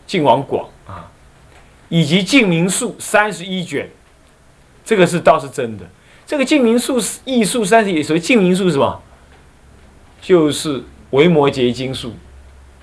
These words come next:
维摩诘经啊，《维摩诘经》是当时那个，啊，晋王广呢，呃，请求智者大师所著作的。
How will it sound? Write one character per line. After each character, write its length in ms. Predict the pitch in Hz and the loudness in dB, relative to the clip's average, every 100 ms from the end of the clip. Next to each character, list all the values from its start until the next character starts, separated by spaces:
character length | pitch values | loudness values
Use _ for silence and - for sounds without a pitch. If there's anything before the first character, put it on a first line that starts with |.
| - - | -20 -10
维 100 | 127 | -6
摩 160 | 127 | -4
诘 180 | 117 110 | -4 -4
经 200 | 107 110 110 - - - | -6 -12 -16 -20 -20 -4
啊， 80 | 151 | 4
《维 160 | 180 208 | 6 6
摩 180 | 220 | 6
诘 240 | 226 180 185 | 8 6 4
经》 260 | 208 214 | 2 -4
是 160 | 220 208 | -4 -6
当 360 | 180 196 196 202 | 2 2 2 -10
时 180 | - 123 123 139 | -12 -12 -8 -6
那 100 | 147 | -4
个， 400 | 135 123 117 101 - - - - - - - | -2 2 2 2 -8 -20 -20 -20 -20 -20 -10
啊， 240 | 110 107 107 - | -4 -4 -4 -6
晋 240 | - 214 | 0 4
王 240 | 151 139 165 | 4 4 0
广 340 | 147 110 95 95 | 0 0 -2 -10
呢， 220 | 101 107 - - - - - - | -14 -14 -20 -20 -20 -20 -16 0
呃， 340 | 120 113 104 | 4 4 2
请 440 | 104 - 147 120 110 | -2 -4 -4 -4 -6
求 300 | 101 120 117 | -6 -4 -4
智 160 | 170 | -2
者 140 | 170 123 | 0 2
大 200 | 147 127 | 2 0
师 200 | 120 123 | -6 -12
所 340 | - - 107 | -12 -12 -12
著 280 | - 165 120 | -12 -10 -10
作 240 | 107 120 | -6 -6
的。 80 | 87 | -6